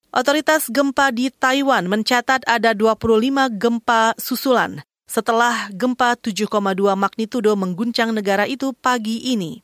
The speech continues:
Gempa menyebabkan tujuh orang tewas dan lima puluhan orang luka. Guncangan gempa merusak banyak bangunan hingga menyebabkan listrik padam. Dikutip dari Reuters, lebih dari delapan puluh tujuh ribu rumah tangga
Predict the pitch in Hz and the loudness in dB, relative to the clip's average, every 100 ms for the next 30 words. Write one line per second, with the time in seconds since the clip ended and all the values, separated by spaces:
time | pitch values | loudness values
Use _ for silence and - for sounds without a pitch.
0 | _ _ _ - 240 285 220 233 285 262 | _ _ _ -4 -2 2 2 2 2 2
1 | 240 240 - 262 247 214 220 233 233 240 | 2 2 2 0 0 0 2 2 0 0
2 | 247 226 - 190 185 185 220 254 247 240 | 2 2 -2 -2 0 2 2 0 0 0
3 | 220 - 208 202 202 214 269 175 - - | 0 2 0 0 0 -2 0 -2 -2 -8
4 | _ _ 175 233 277 285 285 277 269 302 | _ _ -2 0 2 2 2 0 0 0
5 | 262 262 - 269 226 233 233 226 247 269 | 2 0 0 0 2 0 0 0 0 2
6 | 302 349 _ - 311 302 294 247 202 175 | 0 -2 _ -2 0 2 2 0 -2 -2
7 | 175 214 196 208 240 - 247 - 247 180 | -2 -2 -2 -4 -4 -6 -6 -2 0 0
8 | - - _ _ 214 220 269 226 247 254 | -6 -10 _ _ -6 -4 -2 0 2 2
9 | 262 277 240 170 - - 214 214 220 202 | 2 2 0 0 -4 -2 -2 0 2 2
10 | 202 180 190 202 208 196 190 190 185 185 | 2 0 0 0 -2 -2 -2 0 0 0
11 | 220 214 240 240 226 208 - 220 208 220 | -2 -2 -4 -2 -2 -4 -2 -2 0 0